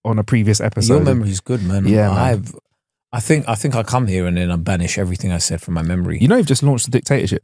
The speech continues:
Speaker 2: Someone,
Speaker 1: You know there's a
Speaker 2: so-,
Speaker 1: party
Speaker 2: so-,
Speaker 1: of
Speaker 2: someone's
Speaker 1: people
Speaker 2: gonna
Speaker 1: against
Speaker 2: go,
Speaker 1: this episode.
Speaker 2: someone's gonna say, someone's gonna say, "You said you, you like Putin." I'll be like, "No, I didn't."
Speaker 1: <laughs>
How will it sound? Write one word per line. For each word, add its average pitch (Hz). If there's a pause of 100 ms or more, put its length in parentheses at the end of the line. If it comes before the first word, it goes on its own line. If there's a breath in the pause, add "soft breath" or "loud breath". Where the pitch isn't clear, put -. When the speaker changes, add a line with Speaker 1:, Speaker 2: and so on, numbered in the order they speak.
Speaker 2:
Someone, 135
Speaker 1:
You 170
know 175
there's 165
a 165
Speaker 2:
so-, 143
Speaker 1:
party 165
Speaker 2:
so-, 127
Speaker 1:
of -
Speaker 2:
someone's -
Speaker 1:
people -
Speaker 2:
gonna 190
Speaker 1:
against 170
Speaker 2:
go, 160
Speaker 1:
this -
episode. 175
Speaker 2:
someone's 147
gonna 143
say, 110
someone's 170
gonna 143
say, 139
"You 131
said 123
you, 123
you 120
like 123
Putin." 143
I'll 101
be 95
like, -
"No, 117
I 101
didn't." 87
Speaker 1:
<laughs> -